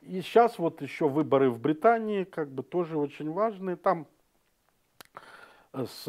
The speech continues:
разрывом, э, идут консерваторы, но в связи именно с мажоритарной, с особенностью, нет гарантии, что они получат большинство, хотя вроде бы у них шансов больше, чем в пред-, на предыдущих выборах, но то как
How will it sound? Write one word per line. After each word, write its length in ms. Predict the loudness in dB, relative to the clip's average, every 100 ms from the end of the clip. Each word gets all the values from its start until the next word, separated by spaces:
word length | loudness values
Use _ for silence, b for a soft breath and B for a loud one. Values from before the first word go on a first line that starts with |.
| 4
разрывом, 720 | 6 4 2 2 2 0 -2 -6
э, 360 | -6 -4 -4 -4
идут 300 | -10 -10 -10 -10 -16 -8
консерваторы, 840 | -6 -6 -4 -2 -2 -2 -2 -2 -2
но 420 | -4 -2 -2 -2
в 200 | -8 -16
связи 340 | -12 -10 -6 -4
именно 180 | -4
с 100 | -6
мажоритарной, 640 | -8 -6 -6 0 0 0 -8
с 100 | -14
особенностью, 640 | -12 -10 -10 -12 -16 -20 B B B B
нет 300 | 2 2 4
гарантии, 640 | 4 4 4 2 -4 -4
что 280 | -4 -8 -6
они 180 | -4 -6
получат 520 | -4 -6 -6 -10 -12
большинство, 680 | -6 -8 -6 -14 -14 _ -10
хотя 300 | -8 -8 -6
вроде 280 | -4 -4 -6
бы 140 | -10
у 60 | -8
них 180 | -8 -10 B B B
шансов 540 | -4 0 0 -4 -10 -10
больше, 480 | -4 -4 -4 -12 -16
чем 280 | -12 -12 -12
в 60 |
пред-, 260 | -14 -12 -10
на 140 | -10
предыдущих 800 | -10 -14 -16 -20 -20 -20 -20 -14
выборах, 380 | -12 -6 -8 -8
но 140 | -10 -14
то 240 | -12 -14
как 200 | -14 -20